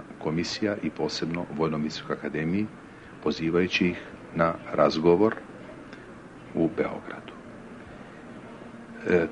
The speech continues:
tim sastankom neće rukovoditi ni predsjednik Saveza lekarskih društava Jugoslavije, ni sekretar, već najstariji član svih komisija, kao što se to radi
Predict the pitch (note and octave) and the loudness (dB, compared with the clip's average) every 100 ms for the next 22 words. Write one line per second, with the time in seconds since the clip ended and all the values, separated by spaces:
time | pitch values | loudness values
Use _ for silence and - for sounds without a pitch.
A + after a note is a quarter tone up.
0 | - D3+ - - - F2 - G#2 A2 - | 6 6 8 2 4 0 4 4 4 -2
1 | - - F#2+ F#2 - E2 D#2+ D#2+ D#2+ - | -14 -2 6 6 6 2 4 4 2 0
2 | D#2+ D#2 F2+ E2 - D#2+ - D#2+ - D#2 | 0 4 4 4 4 4 2 0 6 6
3 | D#2 D2 D2+ C#2 D2+ - C#2 C#2+ - - | 6 4 4 4 0 0 -2 -2 -2 6
4 | E2+ E2+ F#2+ G2+ F#2 - - - - D#2+ | 6 6 4 2 0 -14 -16 -10 -2 0
5 | - - D#2+ - F#2+ F#2+ - - E2 - | 0 0 -2 4 4 4 -4 0 0 0
6 | - E2+ G#2 A2 - - G2+ F2+ F2 - | -4 6 8 8 2 0 2 2 -2 -6
7 | - - - E2+ F2 F#2 G2 - - - | -14 -4 0 4 4 2 -6 -14 -18 -18
8 | - - - - - F2 D#2 - - - | -18 -18 -16 -12 0 0 0 -6 -8 -2
9 | D2 D2+ - - G2 G#2+ - - - - | 0 0 -2 4 6 6 0 -16 -16 -4
10 | E2 - E2 D#2+ C#2+ D2 D2+ E2 | -2 0 0 2 4 4 4 0